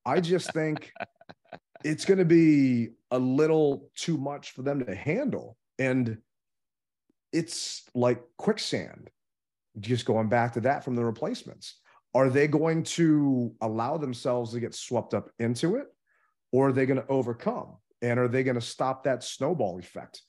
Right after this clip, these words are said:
Speaker 1: from happening and things compounding and compounding and compounding? I mean, yes, everything you said, we gotta run the ball. We have to keep clock management. Well, their defense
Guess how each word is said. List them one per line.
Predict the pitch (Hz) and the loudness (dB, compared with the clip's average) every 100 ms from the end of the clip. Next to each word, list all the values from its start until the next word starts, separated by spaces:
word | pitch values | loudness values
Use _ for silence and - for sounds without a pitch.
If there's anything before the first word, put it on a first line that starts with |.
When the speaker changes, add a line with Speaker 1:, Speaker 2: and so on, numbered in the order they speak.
| _ - | _ -8
Speaker 1:
from | 110 | -6
happening | 113 101 107 101 101 95 - | -4 -4 -2 -4 -4 -6 -6
and | 110 | -4
things | 123 120 117 | -2 -2 -2
compounding | 120 107 - 117 131 113 | -4 -4 -4 -4 -2 -4
and | 107 | -6
compounding | 104 98 113 113 | -6 -4 -4 -4
and | 98 | -6
compounding? | 101 92 127 202 - - - | -8 -6 -4 -4 -6 -10 -8
I | |
mean, | 117 113 104 - _ _ _ _ _ _ | -4 -2 -4 -10 _ _ _ _ _ _
yes, | 127 151 147 - | 0 2 2 0
everything | 156 190 180 151 | 0 2 2 2
you | 143 | 0
said, | - 143 120 - | 0 0 -2 -4
we | 120 | -2
gotta | 123 113 | 0 0
run | 104 127 147 | 0 -2 -2
the | 127 | 0
ball. | 123 104 | 0 0
We | 110 110 | -2 -6
have | 107 - | -8 -8
to | 104 - | -10 -10
keep | - 170 - | -4 -4 -4
clock | - 135 113 117 | -4 -2 -2 0
management. | 113 135 110 - _ _ _ _ | 0 0 -4 -12 _ _ _ _
Well, | 110 127 | 0 2
their | 123 160 | 4 2
defense | 123 165 208 247 - - - | 0 -2 -2 -6 -8 -14 -18